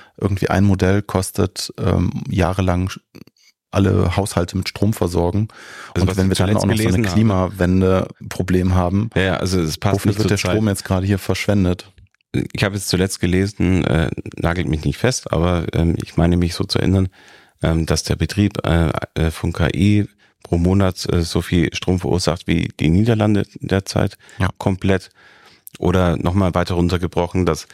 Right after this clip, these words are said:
Speaker 2: eine K-I-Anfrage zehnmal so viel Energie verbraucht wie eine Google-Anfrage.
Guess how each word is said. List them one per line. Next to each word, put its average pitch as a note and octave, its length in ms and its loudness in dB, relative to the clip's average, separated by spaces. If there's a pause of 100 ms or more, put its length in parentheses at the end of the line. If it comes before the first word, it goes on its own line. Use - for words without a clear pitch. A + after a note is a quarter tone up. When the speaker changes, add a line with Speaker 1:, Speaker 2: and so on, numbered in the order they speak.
(220)
Speaker 2:
eine G2 380 0
K-I-Anfrage F#2 1200 0
zehnmal F#2 320 2
so F#2 120 -2
viel F2+ 380 0
Energie F2 280 0
verbraucht E2 360 -2
wie - 80 -4
eine D#2+ 160 0
Google-Anfrage. D#2 1120 -2